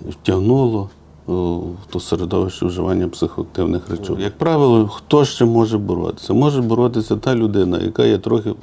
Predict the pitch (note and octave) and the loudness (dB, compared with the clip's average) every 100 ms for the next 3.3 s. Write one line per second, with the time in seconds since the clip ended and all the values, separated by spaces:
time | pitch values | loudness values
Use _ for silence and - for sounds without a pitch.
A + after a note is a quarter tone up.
0 | - - F#2+ - G#2+ F#2+ G#2 F2+ F2 - | -12 -8 -8 -2 -2 0 -2 -2 -4 -6
1 | - - - - - A2+ F2+ - - - | -8 -8 -10 -12 0 0 0 -6 -20 -20
2 | - - - - - - A2 B2 D#3+ C3+ | -20 -20 -20 -20 -14 -2 0 2 2 2
3 | A#2 A#2 | 0 0